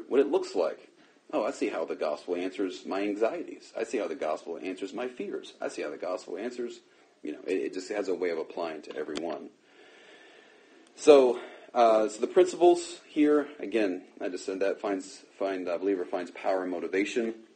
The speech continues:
um, in that. Again, the, the lecture, uh, the, it turns from a lecture or a lesson into a sermon when you get to Jesus. Uh, number two there, the unbelievers get the gospel. They see how it works in family life, marriage, parenting, suffering, grieving.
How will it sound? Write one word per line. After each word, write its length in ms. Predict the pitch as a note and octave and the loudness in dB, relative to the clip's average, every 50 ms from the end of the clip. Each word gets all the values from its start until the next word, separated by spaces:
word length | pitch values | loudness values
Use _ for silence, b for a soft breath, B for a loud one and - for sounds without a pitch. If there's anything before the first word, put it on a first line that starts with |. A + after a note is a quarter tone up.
| _ _ _ _ _ _ _ _ _ _ _ - - - | _ _ _ _ _ _ _ _ _ _ _ -18 -10 -6
um, 260 | F#2 F2+ F2 F2 E2+ | -4 -2 -2 -4 -4
in 220 | - F#2 G#2 G#2 G2+ | -2 -2 -2 0 0
that. 340 | G#2+ G#2+ G#2+ A2 - - - B B B B B B B B B | 0 0 0 -2 -4 -8 -16 B B B B B B B B B
Again, 200 | F#2 G2 F2 E2+ | -6 -4 -4 -4
the, 160 | E2+ E2+ E2+ | -2 -4 -4
the 140 | - F2 F2 | -2 -2 0
lecture, 500 | F2 F2 F2+ F2+ - - G2+ F#2 F#2 F#2 - - - - | 0 0 0 0 0 0 2 2 0 -2 -6 -14 -14 -10
uh, 200 | F2+ F2 E2+ E2+ | -6 -6 -4 -4
the, 180 | - - E2+ D2+ - C#2+ C2+ _ _ | -4 -6 -8 -10 -10 -14 -20 _ _
it 160 | - C#2+ - | -12 -10 -6
turns 220 | - - A#2+ A#2 - | 0 2 2 2 2
from 140 | - G2+ F2+ | 0 -2 -4
a 60 | E2+ | -2
lecture 400 | F2 F2+ F#2+ - - - G2+ F2+ | 0 0 -2 -2 -2 -2 0 0
or 140 | E2 D#2+ D#2 | 0 0 -2
a 40 | |
lesson 320 | D#2 E2+ F2 E2+ - - F2 | -2 -2 -2 -2 -4 -6 -8
into 220 | E2+ E2 E2 - | -8 -8 -8 -10
a 60 | - | -10
sermon 500 | - - - F#2 F2+ F#2 F#2+ F#2+ F#2+ F#2 - | -8 -4 -4 -2 -2 0 -2 -2 -4 -6 -8
when 120 | F2+ F2+ F2 | -10 -12 -12
you 60 | E2 | -10
get 220 | - F2 D#2+ E2 | -8 -8 -8 -8
to 80 | - E2+ | -10 -12
Jesus. 520 | D#2+ E2 E2+ E2+ E2+ F2+ F2+ F2+ - - - B B B B B B B B B B B B - | -10 -8 -8 -6 -6 -6 -6 -8 -8 -16 -18 B B B B B B B B B B B B -8
Uh, 180 | - - G1+ | -6 -6 -6
number 180 | - F#2 E2+ D#2+ | -6 -6 -6 -8
two 280 | - - - A2 G2+ F2+ | -8 -4 0 0 2 4
there, 200 | F#2+ F#2 F#2 F2+ | 4 4 2 2
the 100 | F2 F2 | 0 -2
unbelievers 440 | F2 F2 F2 F2+ E2+ D#2+ D#2+ D#2 - | -2 -2 -2 -4 -4 -4 -6 -8 -6
get 180 | - F2+ - - | -6 -6 -6 -6
the 60 | D2+ | -2
gospel. 640 | - G2 F#2+ F#2+ G2 - - - F#2+ F#2 F2+ F2 - - - - _ _ | 0 2 2 2 0 -2 -4 -2 0 2 2 0 -2 -6 -16 -20 _ _
They 120 | - - E2 | -10 -10 -8
see 180 | - - F2 | -8 -8 -8
how 220 | D#2+ - F2 D#2+ D2+ | -6 -4 -4 -6 -6
it 100 | - - | -4 -2
works 500 | D#2 F#2 F#2 F2+ F2+ - - - - - | 0 2 2 2 0 -4 -12 -14 -12 -12
in 260 | F#2 F2 D#2 E2+ E2+ - B B B B B B B B | -12 -12 -12 -12 -14 -16 B B B B B B B B
family 260 | - B2+ A#2 A2+ A2 | 0 0 2 2 2
life, 320 | G#2 G2 G2 G2 F#2+ - - | 2 2 2 0 0 -2 -2
marriage, 320 | G2 G2 G2 F#2+ F#2 - - | -2 0 0 0 -2 -4 -4
parenting, 400 | G#2+ G2 F#2 F2+ - F#2+ F2 E2+ | -2 -2 -2 -2 -4 -6 -8 -6
suffering, 440 | - F#2+ F#2 F2+ F2+ F#2+ F2 E2+ | -2 -2 -2 -2 -2 -4 -8 -8
grieving. 520 | D#2 D#2+ F2 F#2 F2 E2+ F2+ F2+ E2+ E2 | -6 -4 -2 -2 -2 -2 -2 -4 -6 -8